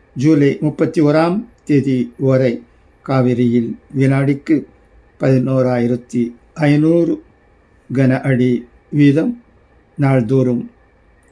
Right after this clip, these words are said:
ஒரு டி எம் சி தண்ணீரை மிலிகுண்டுருவில் விடு-, விடுவிப்பதை கர்நாடக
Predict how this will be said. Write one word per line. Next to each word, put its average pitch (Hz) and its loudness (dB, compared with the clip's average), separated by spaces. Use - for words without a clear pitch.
ஒரு 147 2
டி - -2
எம் 143 2
சி 123 -4
தண்ணீரை 131 0
மிலிகுண்டுருவில் 135 0
விடு-, 156 0
விடுவிப்பதை 147 2
கர்நாடக 123 0